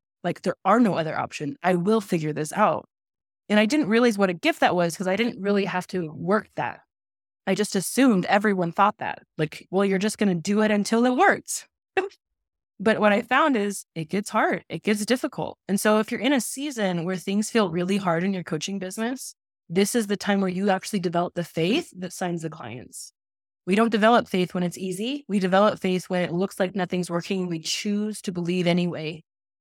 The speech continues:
That's what I mean by being here until it works. That's what I mean by believing in pure potentiality. I've had clients come from nowhere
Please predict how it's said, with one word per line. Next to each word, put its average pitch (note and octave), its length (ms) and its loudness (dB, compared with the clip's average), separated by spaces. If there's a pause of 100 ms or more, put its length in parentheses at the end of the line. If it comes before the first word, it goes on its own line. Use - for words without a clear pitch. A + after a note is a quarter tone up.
(360)
That's G3 220 4
what G3 100 2
I F#3 60 2
mean F3 240 0
by E3 140 2
being E3+ 280 0
here E3 160 -4
until D#3 300 -6
it - 80 -10
works. D#3+ 340 -10
That's D#3+ 180 -2
what F3 80 -4
I F3 60 0
mean E3+ 220 -2
by D#3 160 2
believing D#3+ 460 -2
in D#3 120 -2
pure D#3+ 140 -4
potentiality. - 840 -10 (580)
I've G3 140 2
had A3+ 160 2
clients G#3 380 -2 (120)
come G#3+ 300 2
from F3+ 300 0
nowhere G#3 580 2